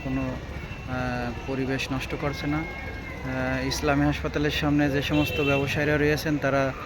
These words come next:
সুশৃঙ্খলভাবে, ভাবে তাদের ব্যবসা পরিচালনা করছেন। এখানে কোনো, আহ, উম, কোম্পানির প্রতিনিধি দ্বারা কোনো রুগী হেনস্থার শিকার হচ্ছে না, কোনো হয়রানির শিকার হচ্ছে না।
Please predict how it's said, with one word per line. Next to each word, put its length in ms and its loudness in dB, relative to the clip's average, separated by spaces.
সুশৃঙ্খলভাবে, 1000 0
ভাবে 220 0
তাদের 280 0
ব্যবসা 300 0
পরিচালনা 500 2
করছেন। 420 0
এখানে 300 2
কোনো, 280 2
আহ, 1040 0
উম, 400 -2
কোম্পানির 560 0
প্রতিনিধি 400 2
দ্বারা 280 2
কোনো 240 0
রুগী 460 2
হেনস্থার 440 0
শিকার 340 0
হচ্ছে 280 0
না, 180 2
কোনো 160 0
হয়রানির 380 0
শিকার 340 -2
হচ্ছে 260 0
না। 160 0